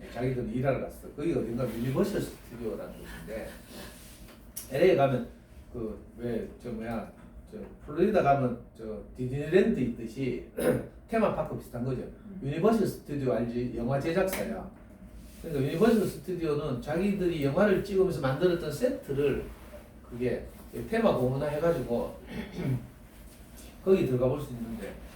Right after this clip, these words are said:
Speaker 1: 근데 그때 깜짝 놀랐잖아. 내 옛날에 어릴 때 보던 영화 중에 아주 감동적인 영화 중에 하나가 재난 영화 타워링이라고 있어.
Speaker 2: 음.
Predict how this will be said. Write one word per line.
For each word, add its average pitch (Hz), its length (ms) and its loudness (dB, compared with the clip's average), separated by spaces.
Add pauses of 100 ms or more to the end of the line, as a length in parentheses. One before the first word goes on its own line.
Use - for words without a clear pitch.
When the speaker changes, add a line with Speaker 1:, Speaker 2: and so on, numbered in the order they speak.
(360)
Speaker 1:
근데 131 240 0
그때 151 260 0
깜짝 - 280 2
놀랐잖아. 139 400 4
내 127 300 4
옛날에 185 360 8
어릴 196 240 4
때 143 140 -2
보던 143 300 0
영화 123 200 2
중에 131 180 -2
아주 120 300 -4
감동적인 170 440 0
영화 120 160 2
중에 127 140 -2
하나가 110 380 -2
재난 175 320 2
영화 120 200 0
타워링이라고 147 680 4
있어. - 300 -12 (140)
Speaker 2:
음. 220 560 -4